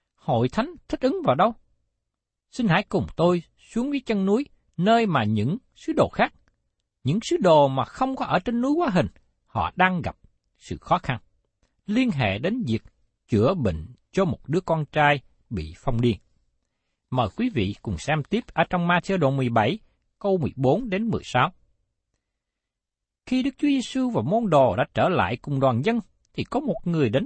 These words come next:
gần, quỳ trước mặt Ngài mà thưa rằng: "Lạy Chúa, xin Chúa thương đến con trai tôi, vì nó mắc bệnh phong điên, phải bị đau đớn quá. Thường khi té vào lửa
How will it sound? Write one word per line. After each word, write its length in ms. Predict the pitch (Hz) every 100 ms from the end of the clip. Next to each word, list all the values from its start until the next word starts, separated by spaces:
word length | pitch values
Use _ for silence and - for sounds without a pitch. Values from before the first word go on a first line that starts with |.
| 254
gần, 200 | 147 92 - _ _
quỳ 240 | 135 107 -
trước 220 | 262 302
mặt 140 | 127 -
Ngài 340 | 139 135 127 117
mà 120 | 113
thưa 140 | - 247
rằng: 220 | 151 95 - _ _ _ _
"Lạy 280 | - 85 78 -
Chúa, 220 | 165 262 - _ _ _ _
xin 420 | - 196 180 165 -
Chúa 260 | 180 240 -
thương 300 | - 202 185
đến 180 | 196 277
con 260 | 202 196
trai 200 | 190 196
tôi, 320 | 180 202 202 185 _ _ _ _
vì 180 | 143 120
nó 220 | 92 139
mắc 260 | 214 240 -
bệnh 200 | 113 92
phong 280 | - 214 214
điên, 180 | 226 214 - _ -
phải 120 | 175
bị 200 | 139 82
đau 300 | 165 175 185
đớn 200 | 185 285 -
quá. 260 | 202 208 269 _ _ _ _ -
Thường 260 | 190 143 101
khi 160 | 233
té 240 | 220 220 262
vào 140 | 175 120
lửa 400 | 101 95 120